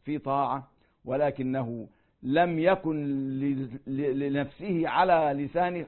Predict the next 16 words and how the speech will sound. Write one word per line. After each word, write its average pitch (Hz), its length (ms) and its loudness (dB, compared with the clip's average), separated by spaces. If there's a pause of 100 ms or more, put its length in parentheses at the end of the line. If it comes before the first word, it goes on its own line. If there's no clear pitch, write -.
سلطان، 135 540 2 (460)
بل 156 240 4
أطلق 202 460 8
العنان 185 540 6
لهذا 170 480 6
اللسان، 156 540 0 (300)
فشتم 151 460 4
هذا 139 580 4
وسب 139 420 2
هذا 139 540 6
وسفك 151 420 -4
دم 156 240 -2
هذا 147 480 4
وأكل 151 380 2
مال 165 220 0
هذا، 160 360 2